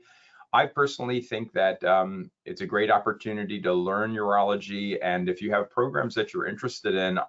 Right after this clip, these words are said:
I think it'll only be a positive if you do a good job. And that's always been the rub about sub-Is. I mean, if you do a sub-I and you do a lousy job and you don't show up on time,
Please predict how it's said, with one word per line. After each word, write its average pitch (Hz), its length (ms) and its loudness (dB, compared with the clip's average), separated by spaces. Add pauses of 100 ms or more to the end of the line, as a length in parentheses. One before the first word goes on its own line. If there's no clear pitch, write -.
(220)
I 110 160 4
think 135 220 -2
it'll 104 220 2
only 104 320 -2
be 87 160 2
a 80 80 2
positive 123 680 2 (340)
if 92 140 -6
you 92 100 -6
do 95 160 -4
a 92 60 -4
good 98 160 -2
job. 113 360 6
And 82 80 -8
that's 92 200 -2
always 110 240 -2
been 90 160 -6
the 90 100 -8
rub 87 260 2
about 85 440 2
sub-Is. 76 540 0
I 85 40 -10
mean, 82 140 -12
if - 60 -16
you 87 60 -10
do 107 140 -4
a 95 60 -2
sub-I 92 480 4
and 85 140 -2
you 82 60 -8
do 92 200 -4
a - 20 -2
lousy 90 380 2
job 87 480 4
and 82 80 -12
you 78 80 -14
don't 85 180 -6
show 82 200 -2
up 90 180 0
on 82 160 -4
time, 85 440 0